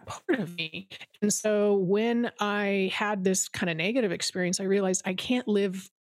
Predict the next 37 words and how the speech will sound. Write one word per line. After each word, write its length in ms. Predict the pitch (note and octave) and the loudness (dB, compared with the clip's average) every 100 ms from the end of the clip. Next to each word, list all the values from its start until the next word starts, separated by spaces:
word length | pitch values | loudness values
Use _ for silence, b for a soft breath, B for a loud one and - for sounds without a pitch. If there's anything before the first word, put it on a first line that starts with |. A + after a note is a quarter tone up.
| - | -2
my 200 | G3 F#3 | 0 2
life 260 | F3 F3+ G3 | 0 0 -2
according 400 | E3+ F#3 F3+ E3+ | 0 0 0 0
to 80 | |
somebody 360 | D#3+ F3 E3+ E3+ | -2 -2 -2 0
else. 280 | E3+ D#3 - | -2 -2 -4
So 340 | - D#3+ D#3+ B B B | -4 -2 -2 B B B
I 140 | F#3+ F3+ | 0 2
need 220 | F#3 F#3 | 2 2
that 180 | F3 - | 0 -2
spirituality 800 | - F3+ E3 - E3+ D#3 D#3+ E3 | -2 -2 -2 -2 -2 -2 -2 -2
back. 260 | E3 E3+ | -4 -2
I 60 | E3+ | -2
need 260 | E3+ E3 F#3 | 0 0 0
nature. 640 | A3+ A3 - G#3 G3 F3+ | 0 -2 -2 0 0 0
I 80 | F3 | -2
need 400 | E3 E3 E3 E3 | -4 -2 -4 -2
God 220 | E3+ E3 | -4 -2
or 80 | D#3 | -4
source. 640 | - A3+ A3 G#3 G#3 - - | -2 2 2 2 0 -2 -2
I 120 | F3+ | 0
need 240 | E3+ F3 | 0 2
music 420 | F#3 A3+ A3+ A#3 - | 2 4 2 -2 -2
back 260 | A#3+ - | -2 -2
in 100 | A3 | 0
my 140 | B3 A#3 | 2 2
life. 360 | G#3+ G#3 G#3 | 2 0 0
I 60 | G3 | 0
need 120 | F#3+ | 2
all 120 | G3+ | 2
the 100 | G#3+ | 2
things 240 | G3+ G#3 F#3+ | 2 2 0
that 140 | - | 0
really 200 | G3 F#3 | 0 2
make 220 | E3+ E3+ | 0 0
me 140 | F3+ E3 | 0 0
want 720 | E3 F3+ A#3 E3+ - - | 0 0 0 -2 -4 -6